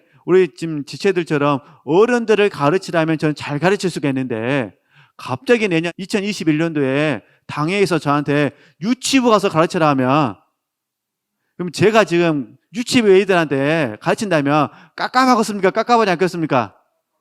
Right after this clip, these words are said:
깝깝합니다. 이제 매주마다 "아버지, 이거 어떻게 해야 됩니까? 아버지, 이거 어떻게 해야 됩니까?" 제가 가르치고 있는 모습을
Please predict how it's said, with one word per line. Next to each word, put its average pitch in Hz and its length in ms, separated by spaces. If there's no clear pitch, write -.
깝깝합니다. 196 1080
이제 117 180
매주마다 151 880
"아버지, 151 640
이거 139 160
어떻게 180 320
해야 175 80
됩니까? 160 680
아버지, 165 420
이거 170 80
어떻게 160 200
해야 170 200
됩니까?" 139 200
제가 190 280
가르치고 180 680
있는 165 220
모습을 131 840